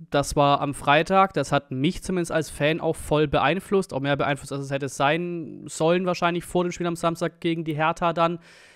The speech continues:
Die Spieler scheinbar auch so ein bisschen, klang, glaub, aus Aussagen raus nach dem Spiel wieder so ein Ding. Ich hab ja Tweets abgesetzt, die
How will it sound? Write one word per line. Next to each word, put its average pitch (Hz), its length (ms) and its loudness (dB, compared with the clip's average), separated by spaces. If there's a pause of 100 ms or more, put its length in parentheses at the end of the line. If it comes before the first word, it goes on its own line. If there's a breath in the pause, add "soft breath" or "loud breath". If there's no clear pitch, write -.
(200 loud breath)
Die 156 80 -4
Spieler 170 340 2
scheinbar 160 440 6
auch 190 180 6
so 196 160 0
ein 190 80 -2
bisschen, 180 380 -2
klang, 175 180 0
glaub, 165 220 0
aus 165 200 0
Aussagen 160 520 0
raus 151 320 2
nach 156 160 2
dem 156 100 -6
Spiel 151 400 -2 (840 soft breath)
wieder 156 200 4
so 156 120 -2
ein 147 100 0
Ding. 151 120 0
Ich 143 40 4
hab 139 100 2
ja 139 80 2
Tweets - 320 -2
abgesetzt, 147 600 2
die 131 380 0